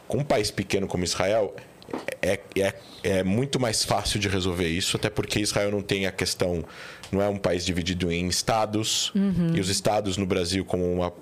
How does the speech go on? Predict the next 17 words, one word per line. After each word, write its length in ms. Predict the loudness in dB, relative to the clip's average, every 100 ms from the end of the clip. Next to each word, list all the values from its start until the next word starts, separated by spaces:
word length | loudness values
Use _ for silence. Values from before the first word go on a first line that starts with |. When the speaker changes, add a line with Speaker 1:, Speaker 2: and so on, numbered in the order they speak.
| -6
Speaker 1:
uma 220 | -2 0
república 400 | 0 0 0 -2
federativa, 580 | 0 0 2 0 0 0
você 200 | 0 0
tem, 320 | 0 0 -2 -6 -12 -4
quem 120 | 0
manda 220 | 0 2
na 80 | 0
polícia 360 | 0 0 2 0
é 20 |
o 40 | 0
estado, 420 | 0 0 0 -2
não 140 | 0
é 120 | 0 0
o 120 | -2
governo 300 | -2 -2 -2
federal. 480 | -2 0 0 -2